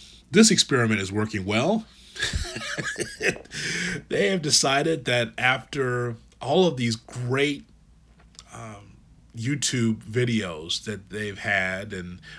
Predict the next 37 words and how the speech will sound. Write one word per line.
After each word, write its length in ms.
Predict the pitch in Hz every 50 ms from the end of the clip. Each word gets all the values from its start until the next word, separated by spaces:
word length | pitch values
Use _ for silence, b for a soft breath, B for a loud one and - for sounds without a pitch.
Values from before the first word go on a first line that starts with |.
| B B
the 100 | B 110
Crockett 460 | - - - 123 113 113 - 117 110
Cup 400 | - - - 113 107 107 110 -
out 140 | 110 110 107
of 120 | 107 104
North 280 | 98 104 107 110 110 110
Carolina, 840 | - - 120 110 104 101 95 87 87 90 87 87 87 87 90 92 92 _ - B B B B B B B B B B B B B B B B -
they've 160 | 113 110 123
decided 440 | 135 123 - 147 135 135 139 135 120
to 140 | - 135 117
go 480 | 110 117 117 120 120 117 117 113 113 110 - - - - - - - - -
weekly, 600 | - 120 113 135 147 143 - 104 92 - - - - -
episodic 600 | 117 123 120 123 117 - - 123 120 120 117 113 -
weekly 380 | - 110 123 127 - - 127
television 540 | 113 - 127 117 117 110 110 104 - 110 107 -
on 180 | 101 104 107 104
YouTube 720 | 101 110 113 110 - - 101 90 85 82 82 82 90 - B B B B B B B -
every 260 | 117 120 120 135 139
Tuesday 400 | 127 - - 139 123 117 113 104
at 60 | 98
six 240 | - - 117 - -
oh 100 | 117 110
five 340 | - - 107 104 104 104 -
P 160 | - 110 104
M 100 | 98 104
Eastern 300 | 104 104 - - 92 90
Time. 320 | - 101 92 87 90 85
If 160 | - 104 -
you 60 | 120 117
have 80 | 110
not 180 | 110 107 98 -
seen 300 | - - 170 165 139 110
this, 420 | 85 - - - - - - - - B B B B B B B B
you 100 | 117 104
should 180 | - 110 110
see 180 | - - 139 127
this 480 | 113 95 - - - - - - -